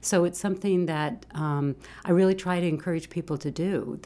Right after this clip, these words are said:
um, is to acquire original works of art so that they can have that experience on a daily, um, part of their life.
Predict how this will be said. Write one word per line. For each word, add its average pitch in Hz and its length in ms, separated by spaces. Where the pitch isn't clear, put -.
um, 139 340
is 156 300
to 143 400
acquire 147 720
original 151 460
works 135 320
of 139 120
art 151 320
so 127 220
that 147 180
they 143 140
can 143 200
have 139 300
that 170 140
experience 160 720
on 131 80
a 139 80
daily, 139 480
um, 147 240
part 139 220
of 127 80
their 123 160
life. 139 480